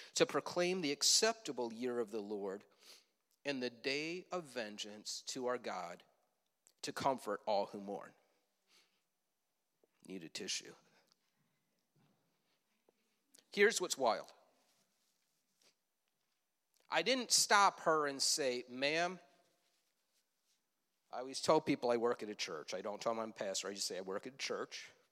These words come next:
I didn't say, "Ma'am, are you poor? Are you brokenhearted?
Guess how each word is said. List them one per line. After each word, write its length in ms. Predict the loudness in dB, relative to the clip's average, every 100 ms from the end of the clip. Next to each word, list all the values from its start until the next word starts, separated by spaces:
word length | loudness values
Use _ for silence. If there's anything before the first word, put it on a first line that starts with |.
| _ _ _ _ _ _ _ _ _ _ _ _ _ _ -20 _ _ -20 -20 -20 -18 2
I 80 | 6
didn't 200 | 8 6
say, 240 | 6 6
"Ma'am, 400 | 6 6 4 2 -6 -18 _ _ _ _ _ _ _ _ _ _ _ _
are 140 | 4 4
you 200 | 4 0
poor? 460 | 2 4 6 4 -2 -16 _ _ _ _ _ _
Are 80 | -2
you 120 | 0
brokenhearted? 800 | 8 8 8 4 6 6 6 4